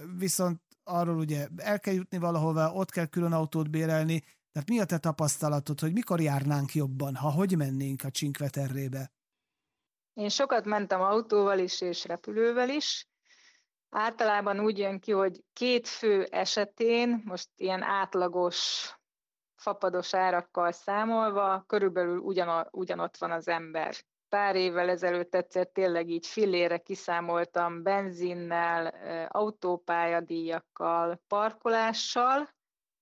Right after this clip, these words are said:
Speaker 2: Körülbelül akkor egy ilyen, ö, százezer forint körülre jött ki a, az összutazási költség. Most ez a utazásról beszélek, ebben még nyilván nem volt a szállás.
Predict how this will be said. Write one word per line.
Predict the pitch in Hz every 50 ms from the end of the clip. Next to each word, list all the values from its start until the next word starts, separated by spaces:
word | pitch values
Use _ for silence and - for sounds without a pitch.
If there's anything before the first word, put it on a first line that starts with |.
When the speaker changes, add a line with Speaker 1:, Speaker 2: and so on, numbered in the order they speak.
| _ _ _
Speaker 2:
Körülbelül | - 208 202 196 190 180 165 170 175 175 175 175 -
akkor | 185 185 185 - - 180 170
egy | 165 165 165 165
ilyen, | 165 165 170 170 170 170
ö, | 170 165 165 165 165 165 165 165 170
százezer | - - - 175 175 175 165 160 156 170 165 165 165
forint | - - 165 170 165 170 -
körülre | - 175 165 165 165 165 160 170 165
jött | 165 170 170 170 - _
ki | _ - 175 165
a, | 165 165 165 165 165 165 160
az | - - - 170 170 165 165
összutazási | 175 175 175 - - 175 - 175 165 165 165 165 165 - - 170 -
költség. | - 175 170 165 165 165 - - 190 196 208
Most | 208 - 180 170 - -
ez | 175 165
a | 175 175 -
utazásról | 202 185 - 185 170 175 170 165 - - 170 165
beszélek, | 160 160 160 - - - 180 190 196 190 -
ebben | 170 170 160 165 165
még | 165 165 165
nyilván | 170 170 165 165 165 165
nem | 170 165 165
volt | 165 165 165 165 -
a |
szállás. | - - - 185 185 185 190 208 220 226 240 233 - -